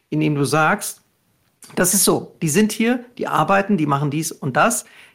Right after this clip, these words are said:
die sind vielleicht mal Bildungsinländer, so, aber die, die gehören nicht dazu. Und das ermög-, erleichtert, nicht ermöglicht, das erleichtert genau solche rassistischen Diskurse. Und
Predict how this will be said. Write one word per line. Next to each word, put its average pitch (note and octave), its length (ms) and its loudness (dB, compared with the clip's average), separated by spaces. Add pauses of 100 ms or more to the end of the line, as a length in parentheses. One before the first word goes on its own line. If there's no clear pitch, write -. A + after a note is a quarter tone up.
die D3 60 -4
sind F3 200 2
vielleicht D#3 400 0
mal D#3 120 2
Bildungsinländer, D#3 1200 0 (460)
so, F3 440 2 (320)
aber D#3 380 0
die, D3 320 -4 (460)
die C#3+ 80 -2
gehören C#3 240 4
nicht F#3+ 160 -2
dazu. F3+ 380 0 (200)
Und D3+ 280 -2
das G#3 240 0
ermög-, D#3+ 760 2 (200)
erleichtert, D3 800 -2
nicht - 180 -4
ermöglicht, B2+ 560 -2
das C#3+ 140 -2
erleichtert F#3+ 880 -2 (640)
genau E3+ 380 4
solche G3 540 0
rassistischen C#3 640 -2
Diskurse. - 720 0 (680)
Und F3+ 380 0